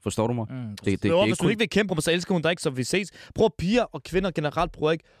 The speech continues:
Speaker 3: Wallah, de er dem, hvis de elsker, bror, så elsker de. Det er kvinder og piger. Hvis de elsker dig, bror, ikke? Hvis piger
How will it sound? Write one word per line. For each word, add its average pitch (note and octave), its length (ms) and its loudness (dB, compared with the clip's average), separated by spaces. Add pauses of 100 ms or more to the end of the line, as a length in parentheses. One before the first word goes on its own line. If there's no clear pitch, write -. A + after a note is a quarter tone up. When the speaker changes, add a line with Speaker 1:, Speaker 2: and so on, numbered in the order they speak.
(240)
Speaker 3:
Wallah, D#3 420 0
de D#3 120 -10
er D3 80 -4
dem, E3+ 280 -2
hvis C3+ 160 -2
de - 180 -16
elsker, E3+ 300 0
bror, A#2+ 180 -8
så - 200 -10
elsker D3+ 320 0
de. A2+ 140 -4 (300)
Det D#3+ 100 0
er E3 140 0
kvinder D3 300 -2 (220)
og C3+ 120 -2
piger. D3 220 -2
Hvis D3+ 140 0
de G3+ 140 -6
elsker G#3 260 0
dig, F3+ 100 0
bror, F#3 200 0
ikke? - 120 -6 (360)
Hvis D3+ 180 -2
piger A3 340 2